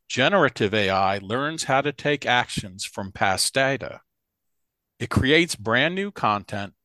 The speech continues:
a text, an image, even computer code based on that training,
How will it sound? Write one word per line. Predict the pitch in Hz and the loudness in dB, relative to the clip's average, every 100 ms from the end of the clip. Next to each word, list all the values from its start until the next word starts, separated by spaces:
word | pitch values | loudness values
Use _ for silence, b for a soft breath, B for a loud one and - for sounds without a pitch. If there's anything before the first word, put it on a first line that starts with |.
| _ - | _ -12
a | |
text, | - - 139 - - 110 | -4 2 4 2 -2 -2
an | 101 | -2
image, | 117 131 123 - | -2 -2 -4 -8
even | - 143 160 156 | -2 -2 -2 -6
computer | 156 - 202 190 | -8 -6 -4 -2
code | - 107 78 - _ _ _ - | -2 -4 -6 -10 _ _ _ -2
based | 139 185 - | 0 2 2
on | 101 87 | 0 -2
that | 85 - | -8 -8
training, | - 87 87 85 95 | -8 -8 -10 -16 -20